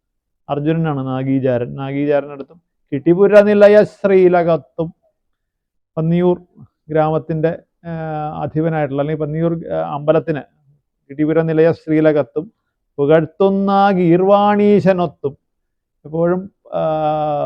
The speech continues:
വിഷ്ണുവിനെ പുകഴ്ത്തിക്കൊണ്ടിരിക്കുന്ന ബ്രഹ്മാവ്, ഗീർവാണീശൻ, ബ്രഹ്മാവിന്, ബ്രഹ്മാവിനോടൊത്ത്, "മരുവിടും അഖിലാധീശ ഞാൻ നിന്നെ വാഴ്ത്തും." വളരെ ലളിതമായ, ആ, ഒരു, ആ, രീതിയിലുള്ള, എഴുതിയിട്ടുള്ള ഒരു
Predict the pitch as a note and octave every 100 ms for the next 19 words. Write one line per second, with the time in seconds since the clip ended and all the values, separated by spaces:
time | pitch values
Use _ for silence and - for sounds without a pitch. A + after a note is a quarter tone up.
0 | - - G#3+ F3+ E2 F2 E3 E3+ F3 F3
1 | F3+ F#3+ E3+ F3 D#3 E3+ F3+ E3 E3 D#3+
2 | E3+ F#3+ - _ C#3+ D3+ D#3 D#3 C#3 C3
3 | C3 C#3+ D3 D3+ D#3 D3 D3+ C#3 C#3+ D3
4 | D3+ D#3 D#3 D#3+ _ _ _ - D3 D#3
5 | D#3 D#3+ D#3+ C#3+ - A3+ C#4+ G#3 G#3 G3
6 | G3 F#3 G3 F#3 - E3 F3+ F#3 F#3 E3
7 | F3+ E3+ F#3 A3 - _ F#3+ G3 G3 F#3+
8 | F3+ F3 D#3+ C3+ A#2+ C#3 C3 D3 F#3+ -
9 | _ _ _ _ D#3+ E3+ F#3 F#3 F#3 F#3
10 | G#3 - - F3+ F3+ F3+ F#3 F#3 F#3+ -
11 | - F#3 E3+ E3 D#3+ E3+ F3+ F3 F3 E3+
12 | E3+ E3+ F#3 G3 G3+ -